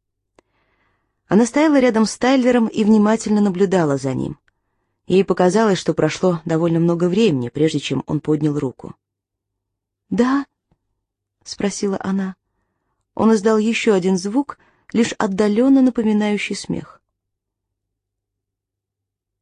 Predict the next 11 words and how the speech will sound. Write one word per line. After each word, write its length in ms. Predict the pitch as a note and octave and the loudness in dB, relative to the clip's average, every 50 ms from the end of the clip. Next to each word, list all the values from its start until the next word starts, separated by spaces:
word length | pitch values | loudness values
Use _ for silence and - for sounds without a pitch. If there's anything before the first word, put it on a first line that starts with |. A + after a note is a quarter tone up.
| _ _ _ | _ _ _
"Адские 720 | - A3+ A3+ B3 - - - - - - A#3+ A#3 A3 A3 | -2 0 0 0 -2 -6 -18 -14 -6 -2 0 0 0 0
силы! 800 | G3+ - - - - - A3 A3+ A3 G#3+ G3 F#3+ - - - F#3+ - _ _ _ _ _ _ _ _ _ _ _ _ _ _ _ _ _ _ _ _ _ _ _ _ _ | -2 -8 -12 -12 -8 -4 -2 -2 0 0 -2 -2 -4 -6 -8 -10 -14 _ _ _ _ _ _ _ _ _ _ _ _ _ _ _ _ _ _ _ _ _ _ _ _ _
Я 320 | - - F#3+ G3+ G#3+ G#3+ A3 | -8 -6 -4 -2 0 0 0
же 120 | G3 A#3 | 2 2
не 140 | A3+ B3 B3+ | 2 2 2
в 60 | A#3 | 0
школе! 680 | - - - - - D#4+ D#4+ C4+ G#3 F3 F3+ E3+ F3 _ _ _ _ _ _ _ _ _ _ _ _ _ _ _ _ _ _ _ _ _ _ _ _ _ _ _ | -4 -10 -8 -4 -2 0 2 2 2 0 -2 -6 -10 _ _ _ _ _ _ _ _ _ _ _ _ _ _ _ _ _ _ _ _ _ _ _ _ _ _ _
Помоги 600 | - C4+ C4 C4 C#4 C#4 C#4+ B3 A#2+ A#3+ C4 C4 | 0 2 4 4 4 2 0 -2 -2 0 2 2
мне 180 | G#3+ F#3+ G#3+ G#3+ | 2 2 0 -2
встать, 760 | - - - - - G3+ G#3 G#3 G3 - - - - - - _ _ _ _ _ _ _ - | -6 -8 -8 -4 -2 -2 -2 -2 -4 -6 -10 -16 -16 -18 -20 _ _ _ _ _ _ _ -6
пожалуйста!" 800 | F#3+ G#3 F#3+ G#3+ A3+ G#3 F#3 E3+ - - - - - - - | -4 -2 0 0 0 0 -2 -4 -8 -12 -18 -18 -18 -20 -20